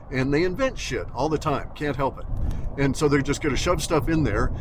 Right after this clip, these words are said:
And because of certain things, you will accept that the shit that your mind shoved in there is, uh,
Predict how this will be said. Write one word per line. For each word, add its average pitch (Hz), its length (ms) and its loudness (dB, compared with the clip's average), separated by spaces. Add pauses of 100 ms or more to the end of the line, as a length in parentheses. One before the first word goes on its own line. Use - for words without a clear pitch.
(120)
And 139 120 2
because 160 460 2
of 151 100 0
certain 127 300 -2
things, 131 340 -2
you 131 140 2
will 143 220 4
accept 160 580 2 (280)
that 139 140 2
the 123 400 6
shit 165 300 0
that 143 120 -6
your 143 120 0
mind 156 320 2
shoved 113 300 0
in 110 160 0
there 104 420 -2
is, 139 400 2 (420)
uh, 135 280 2